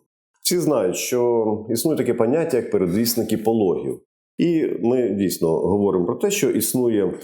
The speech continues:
їх три основних симптоми, за якими ми можемо запідозрити, що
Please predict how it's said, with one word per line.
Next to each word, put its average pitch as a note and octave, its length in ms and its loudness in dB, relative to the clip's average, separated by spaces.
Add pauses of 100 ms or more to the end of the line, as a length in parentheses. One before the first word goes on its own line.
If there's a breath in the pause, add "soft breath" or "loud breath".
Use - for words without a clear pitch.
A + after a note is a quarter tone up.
(240 loud breath)
їх - 240 -4
три C3+ 400 2
основних G2 560 0
симптоми, A2+ 680 0
за G#2 160 -2
якими C#3+ 360 -2
ми A#2+ 160 0
можемо A#2 560 0
запідозрити, D3+ 1040 -2
що A#2 340 0